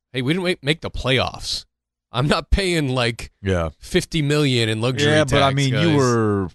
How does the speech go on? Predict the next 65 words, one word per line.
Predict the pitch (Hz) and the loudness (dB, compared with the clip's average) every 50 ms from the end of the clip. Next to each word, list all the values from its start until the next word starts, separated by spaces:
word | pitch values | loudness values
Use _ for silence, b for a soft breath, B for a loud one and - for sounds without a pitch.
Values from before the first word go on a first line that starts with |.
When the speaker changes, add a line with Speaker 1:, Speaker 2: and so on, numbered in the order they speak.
| _ | _
Speaker 2:
what? | _ 107 107 107 92 78 65 - _ | _ -4 -2 0 0 0 -4 -6 _
Let's | 104 107 107 | -6 -2 0
Speaker 1:
They're | 160 165 147 | 0 2 2
one | 139 135 123 | 2 2 2
Speaker 2:
see. | 110 | 2
Speaker 1:
game | 107 101 95 | 0 0 0
out. | 95 98 104 | -2 -2 0
They, | 156 180 175 - _ | 0 0 -2 -2 _
they | _ 156 151 - | _ -2 0 2
Speaker 2:
No, | 127 | 4
Speaker 1:
won | 143 143 | 4 4
Speaker 2:
they | 143 156 | 2 2
Speaker 1:
forty-eight | 143 175 185 175 170 170 165 | 2 2 2 2 2 2 0
of | 151 - | -2 -4
forty-nine. | - 151 147 127 117 113 110 110 104 98 95 92 | -4 -4 -4 -2 -2 0 0 0 -2 -2 -4 -2
Speaker 2:
They | 104 117 | 0 0
were | 135 147 | 0 2
not | 143 156 170 196 165 | 2 2 2 2 0
just | 151 117 98 | 0 -2 -2
one | 107 110 123 131 | -2 -4 -2 -2
game | 127 110 107 101 95 95 | -2 -2 -2 0 0 0
out. | 101 101 92 | 2 2 2
Speaker 1:
They | 123 | 2
were | 135 131 | 2 2
Speaker 2:
They, | |
Speaker 1:
last | 110 113 113 117 107 - | 2 2 2 0 0 -2
game | - 113 110 | -4 -4 -2
of | 104 | 0
Speaker 2:
they | 117 | 0
Speaker 1:
the | 127 | 2
Speaker 2:
won | 135 170 185 165 | 2 2 2 0
Speaker 1:
season. | 110 95 | -2 0
Speaker 2:
forty-six. | - 160 156 123 98 - - - 139 120 - - - - - - - - | 0 2 2 2 2 0 0 0 0 0 0 -2 -6 -10 -12 -10 -10 -10
Speaker 1:
Yeah. | 95 90 85 90 - _ _ _ _ _ | -10 -12 -12 -14 -16 _ _ _ _ _
Speaker 2:
But | - 110 104 - | 0 0 0 0
they're | - 127 127 | 0 0 0
only | 147 156 127 | 2 0 0
three | 98 - - - 135 147 | -2 -4 -6 -4 -2 -2
games | 135 117 117 110 107 90 | 0 0 0 0 0 0
away | 101 98 104 101 | 0 0 0 0
from | - - 95 | -2 -4 -8
the | 82 76 | -8 -8
three | - - 87 98 95 | -8 -8 -6 -6 -4
seed. | - - - 76 65 - - _ | -4 -6 -8 -10 -12 -14 -18 _
So | - - - 95 92 | -12 -6 -2 0 2
Speaker 1:
Yeah. | 92 110 110 110 104 95 90 | 2 2 2 0 0 -2 -2
Speaker 2:
a | 101 | -2
smart | - - - 165 175 175 165 | -2 0 0 2 2 2 0
team | - - 143 139 127 | -2 -4 -4 -4 -2
would | 110 107 98 | -2 -4 -2
not | 110 107 98 87 | -2 -2 -2 -2
look | 101 107 - | -4 -4 -6
at | 107 - | -8 -8
that | - 95 90 85 69 | -4 -4 -4 -2 -4
and | 82 80 | -6 -8
say, | - - 98 90 85 80 78 76 73 - _ _ _ | -8 -4 -4 -2 -2 -2 -4 -6 -8 -10 _ _ _
Speaker 1:
Well, | - 117 117 113 | -6 -4 -2 0
you | 113 120 123 | 0 0 2
know | 127 | 2
what | 117 110 | 0 0
an | 98 95 | 0 -2
owner | 98 98 95 90 | -2 -4 -6 -6
is | 82 - | -10 -14
gonna | 85 - - | -20 -20 -20
say. | - - | -20 -16